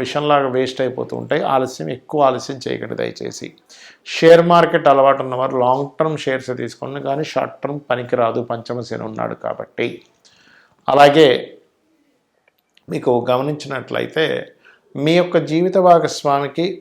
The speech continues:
ఉద్యోగం కోసం చేసే ప్రయత్నాలు ఫలిస్తాయి. మరియు కాస్త మీ యొక్క సంతానాన్ని వాహనాల మీద అది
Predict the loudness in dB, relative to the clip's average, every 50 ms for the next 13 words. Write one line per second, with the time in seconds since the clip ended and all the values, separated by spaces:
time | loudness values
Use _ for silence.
0 | -10 -10 -6 0 2 2 2 2 0 -2 -2 -2 -4 -4 -4 -8 -6 -6 -6 -4
1 | -6 -6 -4 -4 -4 -4 -4 -6 -6 -4 -2 -2 -2 -4 -6 -6 -4 -4 -4 -6
2 | -8 -8 -4 -2 0 0 0 -2 -4 -10 _ _ _ _ _ _ _ _ _ _
3 | _ _ _ _ _ _ _ _ _ -8 -2 0 2 2 2 0 0 2 2 0
4 | 0 0 -2 -2 0 2 2 0 0 -2 -4 -6 -12 -16 _ _ _ _ _ _
5 | _ _ _ _ _ _ _ _ _ _ _ _ _ _ -4 -2 -2 -2 -2 -2
6 | -4 -4 -4 -4 0 4 4 4 6 4 2 0 0 -2 -4 -4 -6 -8 _ _
7 | _ _ _ _ _ _ _ _ -4 2 4 4 4 4 2 2 0 0 0 0
8 | 0 -2 -2 -2